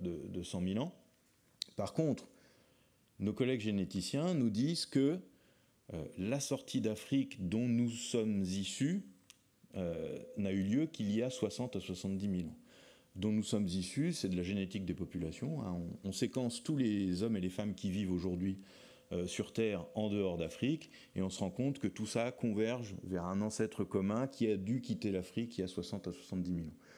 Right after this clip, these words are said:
Alors qu'est-ce que ça nous raconte, cette histoire-là ? Que probablement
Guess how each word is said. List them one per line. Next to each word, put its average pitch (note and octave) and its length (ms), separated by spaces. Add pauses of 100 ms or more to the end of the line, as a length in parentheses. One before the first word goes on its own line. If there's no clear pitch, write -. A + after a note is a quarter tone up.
(240)
Alors F2 140
qu'est-ce - 140
que C3 100
ça A#2 160
nous A2 120
raconte, G#2 360
cette G#2+ 180
histoire-là ? G#2 520 (400)
Que B2+ 80
probablement A#2 880